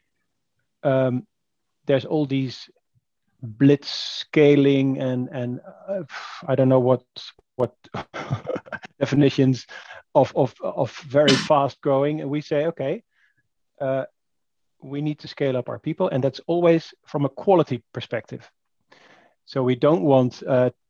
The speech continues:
ten, uh, medium candidates, uh, for a financial consultant. No, every consultant needs to be an A player. Um, so, and, and the teams themselves, we have a very extensive application process for both ways.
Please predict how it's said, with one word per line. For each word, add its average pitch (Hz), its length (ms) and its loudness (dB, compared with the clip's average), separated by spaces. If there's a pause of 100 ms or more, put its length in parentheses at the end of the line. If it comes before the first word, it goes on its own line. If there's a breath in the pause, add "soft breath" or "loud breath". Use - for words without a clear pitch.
ten, 135 400 2 (140)
uh, 127 280 -4
medium 135 600 -4 (220)
candidates, 127 580 -6 (380 soft breath)
uh, 120 140 2
for 123 260 0
a 120 60 0
financial 127 380 -2
consultant. 143 480 -4
No, 139 220 0
every 175 480 0
consultant 147 580 -6
needs 151 420 -12
to 139 120 -6
be 120 220 -2
an 127 100 0
A 143 120 4
player. 113 440 0 (800 soft breath)
Um, 117 300 -2 (140)
so, 131 280 2
and, - 200 0
and 131 140 0
the 117 180 -6
teams 180 280 2
themselves, 156 920 2 (400)
we 120 60 -14
have 117 120 -14
a 107 40 -20
very 143 240 -4
extensive 139 500 -6
application - 480 -4
process 143 420 -4 (300)
for - 180 -2
both 127 360 2
ways. 165 380 2